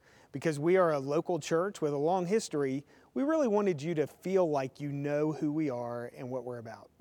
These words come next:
In this third video, we want to cover some of the basics of theology. We want to answer the question, what are the foundational truths that mark every true Christian?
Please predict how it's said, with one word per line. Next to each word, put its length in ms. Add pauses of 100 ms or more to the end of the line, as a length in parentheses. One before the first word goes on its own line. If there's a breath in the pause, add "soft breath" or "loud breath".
(720 loud breath)
In 100
this 220
third 400
video, 560 (120)
we 120
want 160
to 80
cover 260
some 220
of 80
the 80
basics 720
of 160
theology. 600 (680 loud breath)
We 120
want 100
to 100
answer 400
the 80
question, 640 (300 soft breath)
what 300
are 120
the 80
foundational 840
truths 640
that 180
mark 340
every 320
true 400
Christian? 500